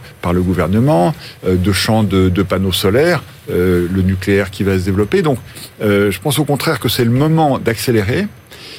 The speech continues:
Et c'est vrai que ça a un coût pour l'économie. Et c'est pourquoi je pense aussi qu'il faut que les investisseurs acceptent, si on veut faire tout cela, une rentabilité moindre du capital.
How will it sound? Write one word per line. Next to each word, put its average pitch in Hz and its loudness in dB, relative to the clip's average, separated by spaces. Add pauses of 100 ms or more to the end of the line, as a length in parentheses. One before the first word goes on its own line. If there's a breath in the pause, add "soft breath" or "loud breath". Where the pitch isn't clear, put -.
(200 loud breath)
Et 117 0
c'est - 0
vrai 170 2
que 156 0
ça - 0
a 107 2
un 107 2
coût 196 -2
pour - 0
l'économie. 123 0 (520)
Et 98 0
c'est 117 -2
pourquoi 113 0 (260 loud breath)
je - -2
pense 139 -2
aussi - 0
qu'il 143 -4
faut 117 -2
que 98 -2
les 101 2
investisseurs 123 0
acceptent, 98 -2 (340 loud breath)
si - -2
on 107 4
veut 107 2
faire 160 0
tout - -6
cela, 107 0 (480 loud breath)
une 107 4
rentabilité 123 2
moindre 165 2
du 131 0
capital. 101 -2